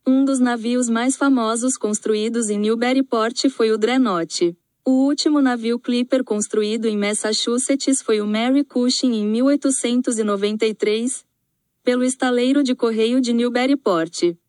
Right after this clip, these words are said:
A era de ouro da vela chegou ao fim com a Revolução Industrial que começou em meados de mil e oitocentos e se estendeu até mil e novecentos.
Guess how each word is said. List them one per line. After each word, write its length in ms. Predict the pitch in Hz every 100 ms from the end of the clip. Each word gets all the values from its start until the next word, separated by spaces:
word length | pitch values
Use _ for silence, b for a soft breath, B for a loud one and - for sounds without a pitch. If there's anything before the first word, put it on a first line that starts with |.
| _ _ _ _ _ -
A 200 | 240 247
era 280 | 247 254 277
de 160 | 233 233
ouro 280 | 226 254
da 140 | 233 208
vela 380 | 202 208 233 262
chegou 480 | - 220 208 226
ao 120 | 226 226
fim 280 | - 240
com 200 | 262 233
a 60 | 202
Revolução 680 | 202 202 208 208 214 240 254
Industrial 720 | 269 247 240 - 214 202 220
que 140 | 247 233
começou 600 | 226 208 214 - 240 254
em 80 |
meados 540 | 247 220 208 220 240 233
de 140 | 202
mil 220 | 214 247
e 80 | 285
oitocentos 720 | 285 277 247 - 233 254 254
e 80 | 220
se 120 | -
estendeu 540 | 214 - 220 214 214 240
até 300 | 240 233 226
mil 200 | 226 269
e 60 |
novecentos. 1000 | 277 262 277 294 202 165 170 180 175 -